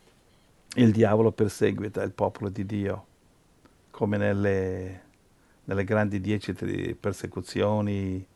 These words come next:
romane contro la prima chiesa, dieci grandi tribolazioni. Ma non vi è stata mai la minima traccia che Dio abbia scoraggiato le gravidanze. Ma guarda che quando è una tribolazione, anche se non sei incinta, sei nei guai,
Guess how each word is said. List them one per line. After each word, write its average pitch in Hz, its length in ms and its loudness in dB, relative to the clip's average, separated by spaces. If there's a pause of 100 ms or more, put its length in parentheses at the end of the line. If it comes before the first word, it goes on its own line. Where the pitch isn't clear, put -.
(200)
romane 104 540 2
contro 95 300 -4
la 95 60 -2
prima 98 260 -2
chiesa, 92 440 -2 (360)
dieci 107 500 -2
grandi 98 640 -2 (480)
tribolazioni. 98 960 -2 (460)
Ma 113 180 2
non 123 180 10
vi 120 120 8
è 123 80 8
stata 131 340 4
mai 147 380 8
la 139 120 12
minima 143 420 8
traccia 165 480 4
che 151 220 2
Dio 170 280 8
abbia 147 240 10
scoraggiato 156 720 6
le 139 100 8
gravidanze. 127 1000 6 (1200)
Ma 123 260 6
guarda 160 320 10
che 123 160 4
quando 131 220 6
è - 20 10
una 156 80 8
tribolazione, 123 680 8
anche 135 260 6
se 117 120 4
non 120 140 8
sei 123 260 6
incinta, 113 500 4
sei 92 200 0
nei 90 120 -4
guai, 87 480 -4